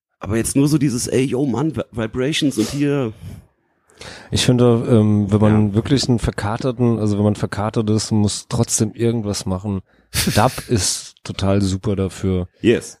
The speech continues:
Speaker 2: Dub ist so die, die beste Katermusik, meiner Meinung nach. Meine Meinung! <laughs>
Speaker 1: Gehst du eigentlich zu Fehlfarben, wenn du jetzt hier in Frankfurt
Speaker 2: Ja, ja,
Speaker 1: monatlichen
Speaker 2: natürlich,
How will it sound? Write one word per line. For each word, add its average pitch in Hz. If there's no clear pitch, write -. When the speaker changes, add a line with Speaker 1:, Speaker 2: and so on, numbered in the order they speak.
Speaker 2:
Dub 95
ist 95
so 104
die, 92
die 90
beste -
Katermusik, 87
meiner 87
Meinung 85
nach. 85
Meine -
Meinung! 220
<laughs> -
Speaker 1:
Gehst -
du -
eigentlich 151
zu -
Fehlfarben, 135
wenn 117
du 110
jetzt 120
hier 131
in 127
Frankfurt 113
Speaker 2:
Ja, 226
ja, 208
Speaker 1:
monatlichen 180
Speaker 2:
natürlich, 165